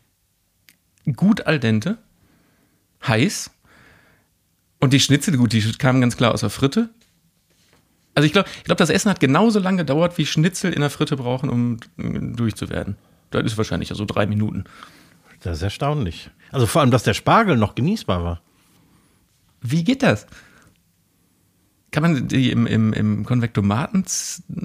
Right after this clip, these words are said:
Speaker 1: z-, halten? Und
Speaker 2: Nee, das wird ja alles trocken.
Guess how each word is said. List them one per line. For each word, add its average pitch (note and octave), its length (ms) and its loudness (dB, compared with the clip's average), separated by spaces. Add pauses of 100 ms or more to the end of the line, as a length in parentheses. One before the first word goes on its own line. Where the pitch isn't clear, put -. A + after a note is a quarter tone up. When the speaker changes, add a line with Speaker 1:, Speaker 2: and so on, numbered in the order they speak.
(180)
Speaker 1:
z-, - 340 -8
halten? E3 400 0 (760)
Und C3+ 340 -2 (640)
Speaker 2:
Nee, F2+ 480 2 (600)
das F#2 140 -12
wird G2+ 120 -4
ja G2+ 60 -2
alles G2 220 -6
trocken. G#2 380 -2